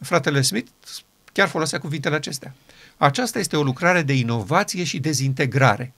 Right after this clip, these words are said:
Adică inovația asupra credinței noastre și deci o schimbați.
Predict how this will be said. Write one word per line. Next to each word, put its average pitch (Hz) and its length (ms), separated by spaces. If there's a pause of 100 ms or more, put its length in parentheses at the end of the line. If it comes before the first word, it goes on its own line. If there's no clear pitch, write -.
(1400)
Adică 147 440 (460)
inovația 151 600
asupra 135 540
credinței 131 480
noastre 123 540 (160)
și - 160
deci 131 160
o 147 60
schimbați. 135 600